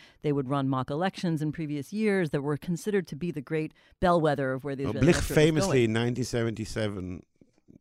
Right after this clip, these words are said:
Speaker 2: the big year of the turnaround.
Speaker 1: That nobody predicted except Mina Tzemach.
Speaker 2: And the students at Blich High School, where Likud broke through and finally won an election, and ever since Blich has been treated as some kind of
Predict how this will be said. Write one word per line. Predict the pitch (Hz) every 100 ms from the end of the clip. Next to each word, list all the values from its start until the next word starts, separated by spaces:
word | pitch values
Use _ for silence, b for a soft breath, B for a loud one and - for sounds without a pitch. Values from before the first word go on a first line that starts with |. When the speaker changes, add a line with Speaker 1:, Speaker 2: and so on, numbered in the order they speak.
| -
Speaker 2:
the | 76 82
big | 78 107 95
year | - 95 98 98 98
of | 80 87 80
the | 90
turnaround. | - 113 104 95 92 90 92 90 - -
Speaker 1:
That | 151
nobody | 160 214 240
predicted | 226 196 202 196
except | - 185
Mina | 160 156
Tzemach. | - 107 - -
Speaker 2:
And | 107 113 117 101 -
the | 98
students | - 110 101 98 -
at | 104
Blich | 87 101
High | 98 92
School, | 90 - 80 - b b b b b
where | - 95 98
Likud | 95 95 - 104 92 - - b b b b
broke | 71 101 104 -
through | - 95 95 90 - b b b b -
and | 101 98
finally | - 107 107 104
won | 95 101
an | 101
election, | 95 104 120 - 135 117 117 -
and | 104
ever | 107 107
since | - 107 85
Blich | 82 104 101
has | 95
been | - 92
treated | - 95 95 87
as | 90
some | - - 90
kind | - 87 82 82
of | 80 - -